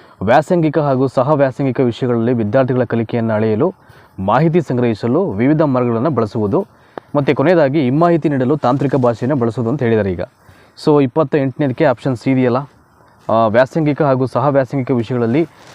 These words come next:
ವಿದ್ಯಾರ್ಥಿಗಳ ಕಲಿಕೆಯನ್ನು ಅಳೆಯಲು, ಮಾಹಿತಿ ಸಂಗ್ರಹಿಸಲು ವಿವಿಧ ಮಾರ್ಗವನ್ನು ಬಳಸೋದು ಅಂತ, ಅದು ರೈಟ್ ಆನ್ಸರ್ ಆಗುತ್ತೆ. So ನೆಕ್ಸ್ಟು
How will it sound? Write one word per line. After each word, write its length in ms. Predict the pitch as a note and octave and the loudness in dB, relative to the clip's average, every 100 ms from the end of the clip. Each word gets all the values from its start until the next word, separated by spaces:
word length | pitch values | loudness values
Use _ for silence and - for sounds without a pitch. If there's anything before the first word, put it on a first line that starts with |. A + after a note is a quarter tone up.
| - - | -16 -4
ವಿದ್ಯಾರ್ಥಿಗಳ 480 | A#2 G#2+ D3 C#3 C#3+ | 0 2 2 2 -2
ಕಲಿಕೆಯನ್ನು 480 | B2+ B2 A#2 B2+ A#2 | -2 -4 -2 0 2
ಅಳೆಯಲು, 380 | A2+ A#2 C3+ | 2 2 0
ಮಾಹಿತಿ 340 | D3+ A2+ B2 C3+ | 0 0 0 -2
ಸಂಗ್ರಹಿಸಲು 520 | C3 A#2 A2+ G#2 D#3+ | -4 -2 -2 -2 -2
ವಿವಿಧ 240 | A#2+ B2+ | 0 0
ಮಾರ್ಗವನ್ನು 400 | C#3 C3 A#2+ B2 | 0 0 -2 -2
ಬಳಸೋದು 340 | A2 A2 A#2 G#2 | -4 -4 -6 -6
ಅಂತ, 160 | G2+ | -4
ಅದು 240 | A2+ G#2+ A3 - - - - | -4 -2 -6 -8 -20 -10 -4
ರೈಟ್ 180 | G#2+ A2+ | -2 -2
ಆನ್ಸರ್ 240 | G#2 G2 | -4 -4
ಆಗುತ್ತೆ. 500 | F#2 F2 F#2 - - - - - - - _ - | -6 -6 -8 -8 -18 -20 -20 -20 -20 -20 _ -4
So 80 | C#3+ | 0
ನೆಕ್ಸ್ಟು 480 | E3+ - D#3 C#3 | 0 2 2 0